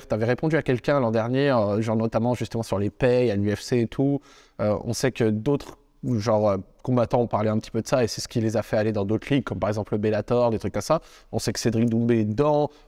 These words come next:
on sait qu'également, euh, Francis Ngannou avait essayé de négocier des choses et tout.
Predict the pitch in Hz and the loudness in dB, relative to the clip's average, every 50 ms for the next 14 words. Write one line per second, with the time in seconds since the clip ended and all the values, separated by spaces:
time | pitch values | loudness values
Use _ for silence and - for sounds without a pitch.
0 | _ - - - - 123 110 - 117 107 110 107 110 120 120 120 113 110 101 - | _ -10 -8 -4 -4 -2 -2 0 0 0 2 2 2 2 2 2 2 2 0 -2
1 | - 113 - - 110 - 113 117 110 113 120 123 120 107 104 104 104 - - 113 | -4 -6 -6 -4 -4 -2 0 0 0 2 2 2 2 2 0 -2 -4 -2 -2 -2
2 | 107 104 107 101 104 101 - 110 104 104 - - 139 131 120 113 - - 92 | -2 -2 -2 -2 -4 -4 -2 -2 -2 -2 0 0 0 0 0 0 -2 -4 -8